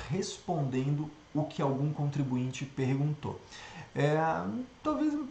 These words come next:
me-, melhor forma de entender uma solução de consulta é o seguinte: é, imagina que tô lá em casa, né, eu tenho uma filha pequena, a Júlia, e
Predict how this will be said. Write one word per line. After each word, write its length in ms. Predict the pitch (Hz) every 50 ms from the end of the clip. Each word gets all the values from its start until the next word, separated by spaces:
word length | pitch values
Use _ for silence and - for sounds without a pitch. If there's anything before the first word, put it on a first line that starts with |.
| - -
me-, 200 | - 185 202 196
melhor 600 | 190 175 170 175 175 185 185 190 190 196 208 196 -
forma 400 | - - 165 160 165 165 165 165
de 100 | 147 156
entender 280 | 151 147 147 139 139
uma 140 | 139 143 143
solução 460 | 139 - - 135 131 123 - 139 131
de 80 | 127 135
consulta 960 | 131 - 123 120 117 110 - - - 143 175 185 165 143 - 120 113 104 104 - - - - -
é 100 | - 160
o 60 | 165 165
seguinte: 640 | 165 - - 170 139 117 101 95 95 95 - - - - - - - - - -
é, 380 | - - 143 143 147 151 - -
imagina 480 | 196 226 233 220 196 233 247 254 269 - - - - -
que 320 | - 196 202 202 202 - - -
tô 200 | - 196 185 175
lá 120 | 170 165 175
em 80 | 190
casa, 380 | 185 - 175 170 190 190 190 190
né, 300 | 196 202 202 185 151 143
eu 80 | 147 151
tenho 260 | 147 147 139 139 143
uma 100 | 139 143
filha 280 | - - - 127 131
pequena, 480 | 131 - 196 - - 233 226 226 240 247 247 - - - -
a 160 | - 107 120
Júlia, 420 | 120 110 117 151 185 190 202 208 202 - - - - - - - -
e 760 | 180 185 190 196 202 202 202 202 202 202 190 170 143 - -